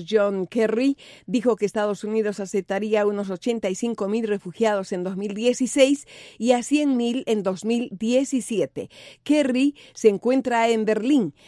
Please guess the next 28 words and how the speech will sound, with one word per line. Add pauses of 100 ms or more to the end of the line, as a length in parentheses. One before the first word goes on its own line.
(160)
para
discutir
con
su
homólogo
alemán
Frank
Walter
Steinmeier (240)
la
crisis
migratoria
en
Europa (220)
y
dijo
que
la
mayoría
de
los
refugiados
serán
sirios,
pero
también (240)
los
habrá